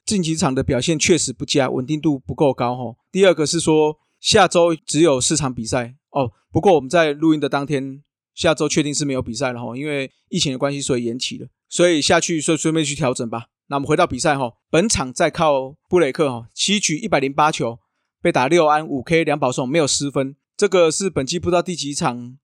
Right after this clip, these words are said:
哦，三洋投的好表现啦，太多了吼，没有空去数了啦。真心是觉得今年的洋投真的调整得很好，也真的带给我们相当大的稳定的力量吼。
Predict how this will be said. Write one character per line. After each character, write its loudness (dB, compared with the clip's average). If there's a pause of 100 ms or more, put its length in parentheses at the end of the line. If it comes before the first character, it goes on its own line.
(480)
哦， -12
三 0
洋 0
投 -2
的 -4
好 0
表 0
现 -2
啦， -10 (280)
太 -2
多 2
了 0
吼， -4
没 -2
有 4
空 -6
去 -6
数 -8
了 -10
啦。 -14 (360)
真 2
心 0
是 -4
觉 2
得 2
今 -4
年 0
的 -2
洋 -2
投 -4
真 -2
的 0
调 -2
整 -4
得 -6
很 -10
好， -8
也 0
真 0
的 0
带 2
给 0
我 4
们 -6 (120)
相 -2
当 -2
大 0
的 -6
稳 -8
定 -8
的 -4
力 -6
量 -4
吼。 -18